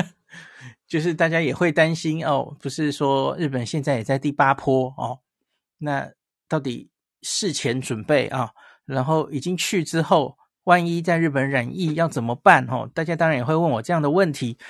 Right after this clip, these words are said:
这样的问题我没有摆在前一集哦，那所以我觉得跟旅游有关，那我们就摆在这一集一起讨论哦。所以这集的前半，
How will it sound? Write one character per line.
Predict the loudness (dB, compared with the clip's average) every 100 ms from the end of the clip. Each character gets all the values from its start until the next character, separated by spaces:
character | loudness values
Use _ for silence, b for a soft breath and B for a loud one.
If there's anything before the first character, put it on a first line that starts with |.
| B
这 | 4
样 | 6
的 | 6
问 | 6
题 | 6 4
我 | 4
没 | 4
有 | 2
摆 | 2 2
在 | 2
前 | 2 0 0
一 | -2
集 | -6 -8 -6
哦， | -6 -4 -4
那 | -4
所 | 2
以 | 4
我 | 4 2
觉 | -2
得 | -2 0
跟 | 0 2
旅 | 2
游 | 2 2
有 | 0 -2
关， | 4 6 6 2 b b b b
那 | -2 -2 -4
我 | -8
们 | -8 -4
就 | -4
摆 | -2
在 | -2 -4
这 | -4
一 | -4
集 | -6 -14
一 | -10 -8
起 | -6 -6
讨 | -4 -2
论 | 2 2 2
哦。 | -4 -6 B B B -4
所 | -2
以 |
这 | 0 -2
集 | -2 -2
的 | -2
前 | 0 2 2 4
半， | 4 4